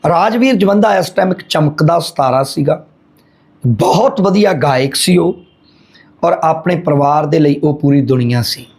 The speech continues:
ਮਾਂ ਦੇ ਲਈ, ਆਪਣੀ ਧੀ ਦੇ ਲਈ, ਆਪਣੇ ਛੋਟੇ ਪੁੱਤ ਦੇ ਲਈ, ਆਪਣੀ ਪਤਨੀ ਦੇ ਲਈ, ਉਹ ਪੂਰੀ ਦੁਨੀਆ, ਪੂਰਾ ਸੰਸਾਰ ਸੀਗਾ। ਤੁਸੀਂ ਆਪਣੇ 'ਤੇ ਸੋਚ ਕੇ ਦੇਖੋ,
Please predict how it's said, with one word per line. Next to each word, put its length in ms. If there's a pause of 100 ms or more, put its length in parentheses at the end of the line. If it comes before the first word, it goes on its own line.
(540)
ਮਾਂ 220
ਦੇ 100
ਲਈ, 240 (640)
ਆਪਣੀ 320
ਧੀ 260
ਦੇ 140
ਲਈ, 240 (220)
ਆਪਣੇ 300
ਛੋਟੇ 300
ਪੁੱਤ 340
ਦੇ 120
ਲਈ, 340
ਆਪਣੀ 300
ਪਤਨੀ 380
ਦੇ 80
ਲਈ, 260 (360)
ਉਹ 260
ਪੂਰੀ 280
ਦੁਨੀਆ, 460
ਪੂਰਾ 320
ਸੰਸਾਰ 680
ਸੀਗਾ। 300 (1200)
ਤੁਸੀਂ 240
ਆਪਣੇ 280
'ਤੇ 120
ਸੋਚ 220
ਕੇ 140
ਦੇਖੋ, 260